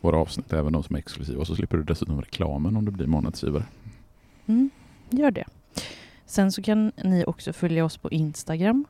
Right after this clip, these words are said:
Speaker 2: Gator och torg i Göteborg. Där Mattias lägger upp bilder från då och nu och lite annat intressant, kartor och så vidare.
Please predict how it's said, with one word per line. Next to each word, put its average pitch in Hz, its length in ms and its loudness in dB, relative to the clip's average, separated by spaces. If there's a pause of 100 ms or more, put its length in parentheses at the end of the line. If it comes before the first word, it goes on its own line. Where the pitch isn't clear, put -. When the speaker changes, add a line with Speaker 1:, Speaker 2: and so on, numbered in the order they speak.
(160)
Speaker 2:
Gator 170 440 -2
och 175 100 -2
torg 170 260 0
i 175 100 -2
Göteborg. 190 480 2 (1120)
Där 165 500 6
Mattias 170 480 0
lägger 160 220 0
upp 156 240 0
bilder 165 560 0 (180)
från 160 380 -2 (240)
då 160 300 2
och - 300 -6
nu 185 360 2 (360)
och 170 100 -2
lite 170 220 -2
annat 170 240 0
intressant, 170 500 -4
kartor - 420 -4
och 175 80 -6
så 185 100 -6
vidare. 185 300 -2